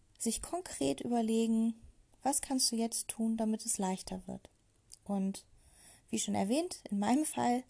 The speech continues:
ist es jetzt gleich eine schöne Badewanne und da werde ich es mir gleich mit einem Buch gemütlich machen und mich selbst ein bisschen verwöhnen, weil ich bin es mir ja wert. Und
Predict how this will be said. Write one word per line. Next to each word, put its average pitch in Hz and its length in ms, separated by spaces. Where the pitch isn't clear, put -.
ist - 180
es 214 100
jetzt 208 220
gleich 202 400
eine 190 380
schöne 262 600
Badewanne 202 800
und 180 520
da 185 120
werde 190 160
ich 196 100
es - 80
mir 185 140
gleich 180 440
mit - 160
einem 185 200
Buch 339 340
gemütlich 269 460
machen 240 400
und 202 400
mich 208 160
selbst 233 300
ein 226 60
bisschen 214 280
verwöhnen, 247 500
weil 226 180
ich - 120
bin 269 100
es 285 160
mir 254 120
ja 240 200
wert. 196 500
Und 214 460